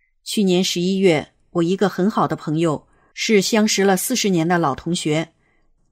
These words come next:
我们交情很好，一直都有联系。他用很低的价钱买了一个大房子，据说是房企内部顶账的房子，房子主人在国外，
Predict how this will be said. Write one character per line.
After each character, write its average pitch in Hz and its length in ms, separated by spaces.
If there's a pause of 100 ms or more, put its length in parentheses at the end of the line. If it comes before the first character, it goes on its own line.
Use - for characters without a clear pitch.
我 175 120
们 170 140
交 214 160
情 208 220
很 170 180
好， - 400 (380)
一 214 120
直 175 220
都 190 160
有 170 100
联 143 240
系。 151 340 (1000)
他 285 140
用 277 140
很 175 200
低 226 160
的 240 80
价 196 200
钱 170 240
买 147 160
了 156 100
一 175 80
个 196 140
大 240 180
房 151 260
子， 147 300 (500)
据 214 160
说 190 220
是 190 180
房 185 240
企 190 200
内 190 160
部 185 160
顶 147 200
账 220 200
的 170 80
房 143 240
子， 151 280 (520)
房 185 260
子 202 160
主 170 160
人 156 180
在 196 160
国 151 260
外， 185 300